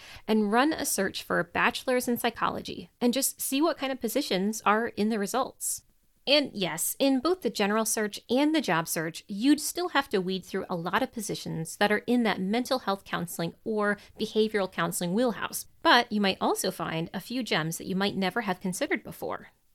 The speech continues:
As you can probably imagine, it's a lot easier to take a few assessments to get new career ideas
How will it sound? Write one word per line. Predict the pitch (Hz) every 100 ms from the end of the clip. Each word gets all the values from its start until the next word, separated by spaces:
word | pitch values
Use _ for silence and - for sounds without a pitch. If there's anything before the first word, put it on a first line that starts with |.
| -
As | 269 285
you | 339
can | 311
probably | - 220 262 262 277
imagine, | 180 160 165 160 -
it's | -
a | 302
lot | 262 262 285 285
easier | 214 202 202
to | 202 202
take | 208 185
a |
few | 170 247 285
assessments | - 170 - 175 175
to | 190
get | 180
new | 175 208 285
career | - 214 226 233
ideas | 180 165 160 156